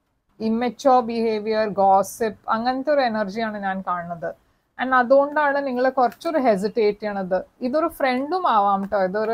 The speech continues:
lover ആവണം എന്ന് തന്നെ ഇല്ല, ഒരു friend ആവാം, ഒരു family member ആവാം. പക്ഷെ പാസ്റ്റിൽ നിങ്ങൾ രണ്ടാളുടെയും ഇടയ്ക്ക് കുറെ issues ഉണ്ടായിരുന്നു.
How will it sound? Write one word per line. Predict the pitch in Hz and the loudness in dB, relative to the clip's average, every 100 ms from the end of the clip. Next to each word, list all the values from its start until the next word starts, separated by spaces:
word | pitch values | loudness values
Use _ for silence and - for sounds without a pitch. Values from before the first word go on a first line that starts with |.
| 220 | 0
lover | 196 185 180 233 | 4 4 6 4
ആവണം | 240 233 226 | 4 0 -2
എന്ന് | 220 226 | -6 -6
തന്നെ | 220 220 | -6 -6
ഇല്ല, | 190 180 - _ _ - | -6 -8 -8 _ _ -10
ഒരു | 240 | -8
friend | 240 240 233 247 | -2 0 0 2
ആവാം, | 254 240 240 233 | 2 4 2 -2
ഒരു | 233 | -4
family | 233 208 208 220 | 0 0 0 -4
member | 226 226 226 | -6 -4 -2
ആവാം. | 220 190 196 214 _ _ _ _ 285 | 0 2 0 -4 _ _ _ _ -10
പക്ഷെ | 277 | -10
പാസ്റ്റിൽ | 285 277 254 277 - 320 320 | 0 4 6 4 0 -4 -4
നിങ്ങൾ | 302 277 269 | -2 -2 0
രണ്ടാളുടെയും | 254 240 247 247 254 269 247 | -2 2 4 4 2 0 0
ഇടയ്ക്ക് | 208 202 240 233 | -2 -2 -4 -6
കുറെ | - 208 220 240 - | -2 0 0 -2 -4
issues | 208 - 233 214 214 | -10 -6 -8 -6 -8
ഉണ്ടായിരുന്നു. | 190 175 175 170 156 | -2 0 -2 -6 -16